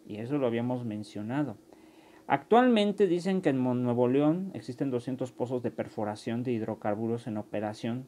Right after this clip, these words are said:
mantenidas por Pemex, principalmente en el noreste de la enti-, en la entidad, que en los recientes años se ha tenido un proyecto inicial de expandir la cobertura. Eso es un peligro, ¿eh? Sin embargo, dado el explicado, esto no es un indi-, indicativo que sea contundente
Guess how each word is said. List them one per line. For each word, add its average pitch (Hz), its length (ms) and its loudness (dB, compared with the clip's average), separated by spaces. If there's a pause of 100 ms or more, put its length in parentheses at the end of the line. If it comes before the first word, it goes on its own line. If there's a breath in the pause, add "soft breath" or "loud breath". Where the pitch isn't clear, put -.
mantenidas 110 460 -6
por 104 220 -4
Pemex, 143 460 0 (320 loud breath)
principalmente 143 800 2
en 143 140 4
el 117 180 2
noreste 131 460 2
de 123 100 4
la 107 80 -2
enti-, 104 400 -4
en 110 140 -6
la 107 80 -4
entidad, 127 460 4 (360 loud breath)
que 127 60 -4
en 127 60 2
los 123 100 0
recientes 156 440 4
años 156 260 4
se 156 60 0
ha 156 80 0
tenido 143 360 2
un 151 160 4
proyecto 127 400 0
inicial 127 340 0
de 131 60 0
expandir 113 440 -2
la 120 140 2
cobertura. 110 560 -2
Eso 156 180 0
es 170 120 -4
un 165 100 0
peligro, 135 500 2
¿eh? 151 100 -2 (120)
Sin 120 180 -4
embargo, 147 320 4
dado 147 200 4
el 123 80 2
explicado, 147 560 2
esto 151 180 0
no 143 80 0
es 143 100 -4
un 147 140 0
indi-, 127 340 -2
indicativo 127 640 0
que 135 120 -2
sea 185 200 4
contundente 180 800 4